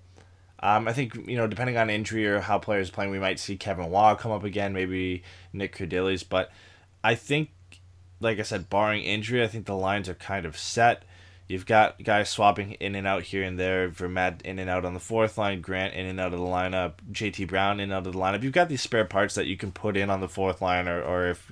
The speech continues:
like, when Kessler was out, putting Grant on that second line. You know, th-, there isn't really a need to bring up any of those guys right now. Um, I think the interesting thing comes on defense, 'cause I, I think, you know, they're still testing out Pettersson. His, his minutes have kinda gone down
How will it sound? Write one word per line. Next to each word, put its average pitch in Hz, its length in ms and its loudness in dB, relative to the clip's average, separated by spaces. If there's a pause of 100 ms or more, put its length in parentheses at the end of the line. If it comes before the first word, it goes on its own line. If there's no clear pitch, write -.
like, 90 240 -4
when 87 100 -8
Kessler 92 360 -2
was 90 160 -2
out, 90 140 0
putting 90 200 -8
Grant 85 380 -4
on 82 140 -4
that 82 180 -4
second 87 400 -2
line. 82 240 -4 (580)
You 104 60 -2
know, 104 140 6
th-, 101 260 6
there 113 160 10
isn't 131 180 4
really 113 220 4
a 98 40 0
need 101 600 4 (420)
to 120 180 2
bring 107 280 6
up 104 180 8
any 98 180 4
of 92 140 4
those 87 220 2
guys 87 500 6
right 82 240 0
now. 104 400 4 (640)
Um, 101 160 6
I 104 80 8
think 113 160 0
the 113 80 8
interesting 113 340 4
thing 107 160 -2
comes 101 240 -2
on 95 160 0
defense, 87 480 -2
'cause 95 160 0
I, 90 220 6
I - 20 8
think, 101 240 -4 (140)
you 120 80 0
know, 101 120 4
they're 101 120 6
still 131 280 2
testing 117 440 4
out 107 200 6
Pettersson. 101 460 2
His, 98 240 0
his 98 220 -2
minutes 110 320 4
have 98 120 -4
kinda 104 220 2
gone 98 360 2
down 101 440 8